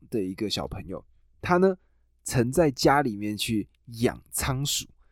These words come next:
那在养完仓鼠之后呢，到了一个够大成年的样子之后，再把它拿去卖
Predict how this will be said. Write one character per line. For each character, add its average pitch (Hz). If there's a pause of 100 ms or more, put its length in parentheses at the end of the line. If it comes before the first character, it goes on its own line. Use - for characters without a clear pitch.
(120)
那 117
在 117
养 101
完 98
仓 131
鼠 131
之 104
后 127
呢， 101 (340)
到 107
了 95
一 92
个 92 (180)
够 113
大 90
成 117
年 117
的 110
样 127
子 98
之 107
后， 98
再 98
把 90
它 101
拿 98
去 -
卖 131